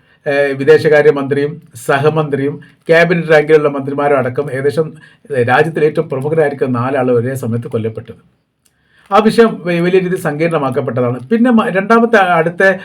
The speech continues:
വിഷയം, ഏ, പറയുന്ന കാര്യം, ആ, ഈ ഇറാനും ഇസ്രായേലും തമ്മിൽ നടത്തിയിരിക്കുന്ന ആക്രമണം,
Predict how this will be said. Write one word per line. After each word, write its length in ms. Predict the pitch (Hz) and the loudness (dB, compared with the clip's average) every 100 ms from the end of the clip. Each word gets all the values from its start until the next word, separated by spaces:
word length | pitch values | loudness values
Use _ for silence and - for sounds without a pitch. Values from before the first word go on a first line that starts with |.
| - - | -14 -16
വിഷയം, 320 | 160 151 180 190 170 | -8 -2 0 -2 -2
ഏ, 160 | 170 160 156 | 0 0 2
പറയുന്ന 260 | 147 151 | 2 2
കാര്യം, 360 | 135 127 127 160 170 - _ _ _ | 0 0 0 -4 -8 -18 _ _ _
ആ, 140 | 139 131 | -10 -10
ഈ 200 | 131 160 143 139 131 | -8 -8 -8 -8 -10
ഇറാനും 540 | 147 165 208 240 254 247 | -2 2 4 4 4 2
ഇസ്രായേലും 420 | 170 - 208 202 | -2 0 0 2
തമ്മിൽ 400 | 185 165 170 165 | -2 -2 -6 -6
നടത്തിയിരിക്കുന്ന 640 | 147 139 - 156 131 147 147 156 | -8 -8 -6 -6 -4 -6 -6 -6
ആക്രമണം, 400 | 151 - 123 101 | -6 -4 -6 -8